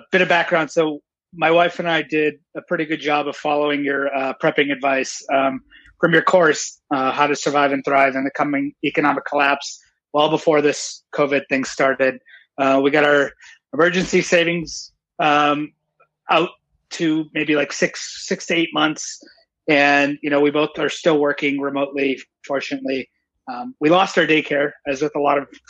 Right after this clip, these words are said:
parents. Uh, so we're struggling to keep up with that. My question philosophically for you is, my wife and I make approximately the same amount of money. Uh, each of us are about eighty K a year.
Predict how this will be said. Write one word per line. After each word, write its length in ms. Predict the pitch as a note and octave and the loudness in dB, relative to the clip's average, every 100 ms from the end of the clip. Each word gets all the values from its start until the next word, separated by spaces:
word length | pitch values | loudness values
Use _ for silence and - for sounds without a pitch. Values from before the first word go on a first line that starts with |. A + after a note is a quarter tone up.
| - _ - | -20 _ -2
parents. 540 | E3+ D3 C#3+ C#3+ - - | 2 2 2 -2 -12 -2
Uh, 360 | C#3 C3+ C3 C3 _ - - | 0 2 0 -4 _ -20 -18
so 220 | - C#3+ | -2 2
we're 440 | D3 C#3+ C#3 C#3 C#3 _ - | 4 2 2 -2 -4 _ -16
struggling 520 | - A3 G#3 F#3+ D#3+ | -2 2 2 2 0
to 60 | D3+ | 0
keep 180 | E3+ | -2
up 120 | D#3 - | -2 -4
with 120 | C#3 | -4
that. 300 | D3 C#3+ C#3 _ _ _ - - - | 0 0 -2 _ _ _ -20 -16 0
My 260 | F3+ A#3 - - | 2 2 -2 -12
question 720 | - C4+ - D4 C4+ B3+ A#3 _ _ _ | 0 0 0 2 4 4 0 _ _ _
philosophically 1000 | - - G#3+ G3 - F3+ - F3+ F3+ D#3+ D3+ | -14 0 2 2 2 0 0 -2 0 0 0
for 80 | D#3 | -2
you 300 | D3 D3 D3 | 2 2 0
is, 400 | D3 D3 C#3+ C3+ - - _ _ _ _ _ D#3+ | 0 0 0 -6 -16 -20 _ _ _ _ _ -6
my 200 | D#3 E3 | 0 4
wife 280 | F3 F3 F3+ | 4 4 0
and 80 | F#3+ | 0
I 140 | E3+ E3 | 0 0
make 240 | D#3+ D#3 - | -2 -4 -4
approximately 800 | D#3+ - F3+ D#3+ - D#3+ D#3+ D#3 | -8 -2 2 2 0 -6 -2 -2
the 100 | D3 | -2
same 240 | C#3+ D3 D3 | -2 -4 -4
amount 260 | C#3 C#3 | -4 -6
of 80 | C3+ | -6
money. 320 | C3 C3+ C3+ - _ _ - | -6 -6 -8 -10 _ _ 0
Uh, 140 | D3 | 2
each 180 | D3+ D3 | 2 0
of 120 | D3 | -2
us 200 | C#3 - | -2 -2
are 60 | C#3+ | -4
about 260 | C3+ C#3 - D3+ | 0 -2 -2 -2
eighty 200 | C#3+ C#3 | -2 -2
K 260 | D#3 C#3+ | -2 0
a 60 | C3+ | 0
year. 320 | C3+ C3+ B2+ | 0 -2 -2